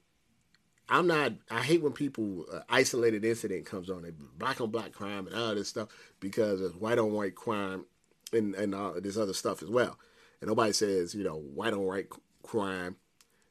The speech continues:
when, when something bad has happened to a white person. But with that being said, we can do better as a community.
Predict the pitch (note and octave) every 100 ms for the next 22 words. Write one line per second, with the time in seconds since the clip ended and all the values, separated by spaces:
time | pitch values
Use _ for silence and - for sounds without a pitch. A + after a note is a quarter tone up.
0 | _ - G2 F2+ E2+ F2+ F2 A2 G2+ F2+
1 | G2 F2+ A2 F#2+ E2+ F#2+ F2+ G#2+ A#2 -
2 | - _ - _ _ _ _ _ _ _
3 | _ _ _ _ - G#2+ G#2+ D3 A2+ -
4 | - _ _ A2 A2 A2 F#2+ F2+ E2+ C3
5 | A#2+ F#2 D#2+ _ _ _ - A#2+ C#3 C3
6 | C3+ B2+ G#2+ - - - - _ _ _
7 | _ _ _ _ _ _ A2 A2+ G#2 -
8 | - - F#2+ F2+ C3 B2+ G2+ -